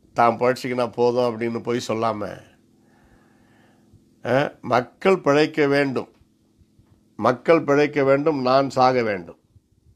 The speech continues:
பிறர் வாழ வேண்டும் என்றில், என்றால் நான் சாக வேண்டும். நான் சாக வேண்டும் என்றால் அவர் வாழ வேண்டும்." இங்க யோனா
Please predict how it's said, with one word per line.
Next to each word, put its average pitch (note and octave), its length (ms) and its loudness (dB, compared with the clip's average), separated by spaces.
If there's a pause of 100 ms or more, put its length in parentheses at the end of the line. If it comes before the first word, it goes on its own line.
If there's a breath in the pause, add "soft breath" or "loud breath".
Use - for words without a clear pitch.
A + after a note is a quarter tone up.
(140)
பிறர் C#3+ 400 2
வாழ C#3+ 180 6 (100)
வேண்டும் C#3 460 -2
என்றில், D#3 420 -2
என்றால் C#3 420 2
நான் C#3 260 4
சாக C3 340 2
வேண்டும். G#2+ 380 -8 (1500 soft breath)
நான் E3 360 6
சாக E3+ 360 4
வேண்டும் D#3 400 2
என்றால் D#3 280 2
அவர் D#3 280 4
வாழ D3+ 280 4
வேண்டும்." A#2+ 380 -8 (2250 soft breath)
இங்க B2+ 260 2
யோனா C3 420 4